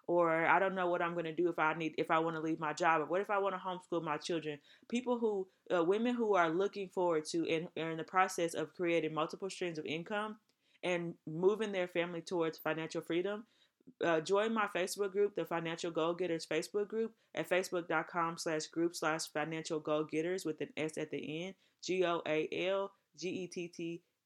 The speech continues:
E R S. Okay, that's Financial Goal Getters on Facebook. Um, we're five hundred plus strong at this point. If you are tired of spinning your wheels and you're like,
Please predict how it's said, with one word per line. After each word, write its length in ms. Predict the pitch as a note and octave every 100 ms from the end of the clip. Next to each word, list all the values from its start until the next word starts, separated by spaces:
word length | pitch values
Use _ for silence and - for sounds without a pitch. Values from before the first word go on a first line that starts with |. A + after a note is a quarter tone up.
| -
E 180 | E3+ D#3
R 240 | D#3 D3 -
S. 440 | D#3+ G3 - - _ _ _ _
Okay, 220 | - E3 D#3
that's 240 | E3 D#3+
Financial 480 | E3 D#3 E3+ E3 D3+
Goal 300 | D3+ D3+ E3+
Getters 420 | E3+ D#3+ E3 - - _
on 180 | - D#3+
Facebook. 500 | D#3 E3 E3+ F3+ F#3 - _ _
Um, 280 | E3 E3 E3 -
we're 160 | E3
five 280 | E3 E3+ F#3
hundred 400 | A3+ G3 G3 F#3+
plus 240 | - F#3+ -
strong 460 | - E3+ F3+ F#3+
at 100 | F#3
this 160 | G3+ -
point. 320 | - G3 G3 - _ _ _
If 260 | G3+ C#4 A#3+
you 340 | G3 F3 E3+ C#3+
are 120 | E3
tired 440 | - E3 F#3+ A3
of 160 | G#3+ F#3 _ _ C3
spinning 440 | - - F#3+ A3
your 160 | A3+ A3+
wheels 440 | B3+ C4 G#3 D#3+
and 120 | D#3+
you're 120 | D#3 D#3+
like, 200 | D3+